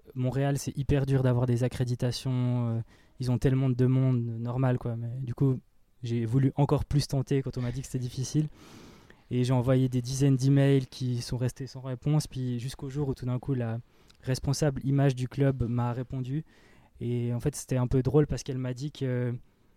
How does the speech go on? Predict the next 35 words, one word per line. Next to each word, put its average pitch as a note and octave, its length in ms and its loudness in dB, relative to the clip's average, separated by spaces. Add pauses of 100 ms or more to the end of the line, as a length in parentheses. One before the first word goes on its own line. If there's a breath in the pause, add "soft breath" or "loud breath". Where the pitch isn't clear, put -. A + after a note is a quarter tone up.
(540 soft breath)
elle B2+ 140 -2
avait, B2 540 2
elle A#2+ 100 -2
était B2+ 160 -2
venue C#3 160 2
en E3 100 4
Suisse E3 300 -2
l'été C3 260 0
d'avant C3 340 2 (440 soft breath)
et B2+ 80 -2
qu'en C3 180 -4
fait, - 160 -2
elle C3+ 100 2
avait A#2+ 200 2
parlé, C#3 480 2
euh, B2+ 160 2
de A#2+ 160 0
Fribourg-Gotteron C3 760 0
avec B2 220 -4
des B2 220 -2
amis C3+ 320 -2
et B2+ 40 -8
puis B2 120 -14
que - 80 -20
du B2 80 -12
coup, - 100 -6
elle C3+ 100 -2
avait A#2+ 480 -6
déjà A#2 300 -2
vu B2 160 -2
mes B2+ 220 0
images. C3 260 0
Donc A#2 160 -6
c'était - 280 -8
un, A#2+ 260 -4